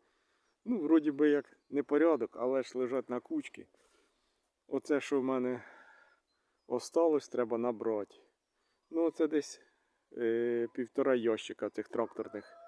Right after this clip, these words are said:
Оце сюди влізе. Тобто порядка два з половиною три куба. Ну, на, на взгляд.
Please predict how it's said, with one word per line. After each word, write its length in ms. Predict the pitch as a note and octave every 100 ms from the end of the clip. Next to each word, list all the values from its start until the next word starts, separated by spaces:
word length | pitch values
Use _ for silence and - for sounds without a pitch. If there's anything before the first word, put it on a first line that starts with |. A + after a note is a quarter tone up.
| - - - -
Оце 200 | - A#2
сюди 280 | - A#2 B2
влізе. 460 | A2+ A2 G2 F#2+ - _ _ _ _ _ _ _
Тобто 220 | - C3 -
порядка 560 | C3 C#3+ D3 - B2+ - _ _ _ _ _ _ _ _ _
два 220 | A#2+ B2 B2+
з 80 |
половиною 460 | - C3 C#3 C3 A#2+
три 160 | B2 A#2+
куба. 400 | - G#2 F2+ - _ _ _ _ _
Ну, 220 | - - B2
на, 340 | A2 G#2+ G2
на 180 | G2+ A2
взгляд. 380 | G2+ G2 F2